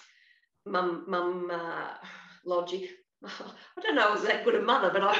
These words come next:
<laughs> but I was able to bring the theory of good mothering. Um, and my kids helped.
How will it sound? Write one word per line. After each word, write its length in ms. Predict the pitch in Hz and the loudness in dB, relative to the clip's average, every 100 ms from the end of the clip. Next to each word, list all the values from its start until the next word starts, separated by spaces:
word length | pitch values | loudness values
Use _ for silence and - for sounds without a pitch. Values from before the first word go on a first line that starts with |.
| - - _ | 0 -10 _
<laughs> 280 | - - - | -20 -12 -8
but 100 | - | 0
I 80 | 494 | 2
was 200 | 494 - | 2 4
able 260 | - 254 - | 2 2 0
to 100 | 226 | 4
bring 200 | 254 233 | 4 6
the 100 | 190 | 2
theory 420 | 202 302 269 208 | 4 4 6 6
of 120 | 196 | 6
good 160 | 233 196 | 4 4
mothering. 520 | 185 170 156 - - - - - - - - - - | 4 2 -2 -8 -14 -18 -20 -20 -20 -20 -20 -20 -2
Um, 300 | 190 190 185 | 2 4 2
and 100 | 202 | 0
my 140 | 196 208 | 2 0
kids 320 | - 339 - | 0 0 0
helped. 360 | - - - | -6 -8 -10